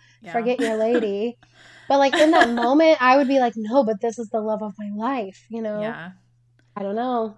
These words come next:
Speaker 2: It's a tough call, man. I'm glad I'm not in the
Speaker 1: Yeah.
Speaker 2: movies either. <laughs>
Speaker 1: It's hard for us empaths because we're constantly thinking of everyone else's feelings. So,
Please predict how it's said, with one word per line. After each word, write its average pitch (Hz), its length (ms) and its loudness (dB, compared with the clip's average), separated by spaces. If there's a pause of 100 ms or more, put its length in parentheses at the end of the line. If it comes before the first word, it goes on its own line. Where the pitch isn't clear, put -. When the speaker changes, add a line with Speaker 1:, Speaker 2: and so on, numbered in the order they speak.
(140)
Speaker 2:
It's - 240 -18
a - 40 -20
tough - 260 -8
call, 247 260 6
man. 226 440 0
I'm 214 60 -10
glad 208 200 -4
I'm 214 60 -6
not 220 140 -4
in 226 60 -4
the 220 60 -4
Speaker 1:
Yeah. 240 40 -2
Speaker 2:
movies 254 240 -4
either. 254 300 -4 (100)
<laughs> - 380 -4
Speaker 1:
It's - 200 -6
hard 247 240 2
for 294 120 -6
us 277 220 -4
empaths 208 720 -6
because 202 320 -10
we're 214 140 -8
constantly 190 460 -10
thinking 185 360 -14
of 165 80 -16
everyone 175 340 -14
else's 175 340 -16
feelings. 190 680 -16 (680)
So, 190 760 -4